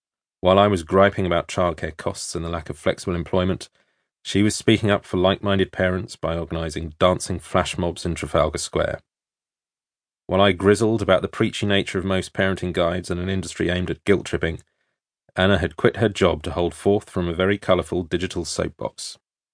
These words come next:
standing up to say, "It's okay, guys, we're all working on life." This is simply a way of saying, parenting is tough, and the expectations on this generation of parents are making it tougher than it needs to be.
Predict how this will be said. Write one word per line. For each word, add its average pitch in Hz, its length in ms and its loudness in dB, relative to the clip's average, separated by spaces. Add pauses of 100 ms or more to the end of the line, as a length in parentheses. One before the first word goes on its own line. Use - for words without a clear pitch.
(140)
standing 110 460 2
up 101 100 0
to 110 100 -6
say, 90 460 2 (340)
"It's 131 180 2
okay, 135 280 4
guys, 73 600 -6
we're 95 120 0
all 98 120 4
working 92 360 2
on 87 120 -4
life." - 500 -10 (1300)
This 120 140 0
is 131 80 0
simply 135 260 4
a 117 60 6
way 110 180 6
of 90 80 0
saying, 90 500 0 (320)
parenting 113 340 2
is 90 120 -4
tough, - 540 -4
and 87 100 -6
the 92 80 0
expectations 95 720 -4
on 82 120 -2
this 95 180 -2
generation 95 480 -2
of 87 80 -8
parents 90 420 -2
are 92 60 -4
making 87 320 -2
it - 140 -6
tougher - 260 0
than 85 160 -2
it 64 60 -4
needs 78 240 -6
to 82 80 -4
be. 71 240 -6